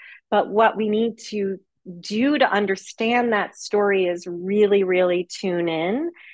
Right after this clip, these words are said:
And that's where I think tracking is an amazing tool, although tracking is also complicated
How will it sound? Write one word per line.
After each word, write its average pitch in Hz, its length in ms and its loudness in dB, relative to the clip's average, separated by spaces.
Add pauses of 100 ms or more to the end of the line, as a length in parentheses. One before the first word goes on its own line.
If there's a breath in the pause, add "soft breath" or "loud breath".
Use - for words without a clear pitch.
(180 loud breath)
And 208 200 2
that's 220 280 0
where 208 160 4
I 190 120 2
think 185 420 -6
tracking 240 920 -4
is 202 140 -8
an 196 120 -2
amazing 214 1120 0
tool, 180 760 0 (340 loud breath)
although 196 640 2 (160)
tracking 247 680 -2
is 202 180 -6 (220)
also 247 520 2
complicated 190 1120 -6